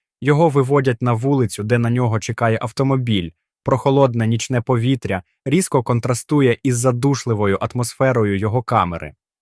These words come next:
Машина їде кілька годин, і Дмитро розуміє, що вони їдуть у глиб віддаленої сільської місцевості. На світанку машина зупиняється на відокремленій лісовій галявині.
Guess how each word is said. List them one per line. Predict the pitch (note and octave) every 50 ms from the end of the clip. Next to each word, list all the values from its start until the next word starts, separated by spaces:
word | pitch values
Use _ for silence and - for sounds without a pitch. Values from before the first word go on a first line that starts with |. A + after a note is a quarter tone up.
| _ _
Машина | - C3+ C3 A#2+ - - D3+ D3+ C3+ B2
їде | A2+ A#2+ C#3+ C3+ B2 A#2
кілька | - - B2+ B2 A#2 - A#2+
годин, | G#2+ A2 B2+ A#2+ A2+ A#2 A2 G2 F2+ E2+ D#2+ _ _ _ _ -
і | - C3
Дмитро | B2 C3 C3+ C3 - D3+ C#3+ C3+
розуміє, | B2+ B2 A2+ A#2 C3 B2+ B2+ C3 B2+ A#2 G#2
що | - - A2 G#2
вони | A#2+ B2+ C3+ C3
їдуть | B2+ D3 C3+ C3 A#2+ - - -
у | D#3+ C3+
глиб | B2+ D3 E3 F3 F3 - _ _ _ _ _
віддаленої | A2+ G#2+ B2+ C3+ C3 B2+ C#3+ C#3 C#3 C3 A#2+ A2+ A2 G#2+ G#2
сільської | - - A#2+ A2 - - - A#2+ A2+ A2
місцевості. | G#2+ A2+ A#2 - - - C3+ A#2 G2+ F2 F2 E2 - - - D#2 D#2 - _ _ _ _ _ -
На | C3 C3+ B2+
світанку | - - D3 C3+ - D3+ D3 D3+ C#3 - - A2+
машина | A2 A#2 A#2 - - D3 C#3+ B2+
зупиняється | A2+ C#3 C3 - E3 D#3+ D#3+ D#3+ D3+ C#3 B2 - - A2+
на | C3+ D#3+ D#3+
відокремленій | D3+ D#3+ D3+ D3+ B2+ - - C3 B2+ A#2+ A2+ G#2+ G2+ G2+ G2 G2
лісовій | G#2+ C3+ B2 - - A#2 A2+ A#2+ A2+
галявині. | G2 A#2 B2 B2+ B2 A2 F#2+ F2+ F2+ E2+ E2 D#2 D2+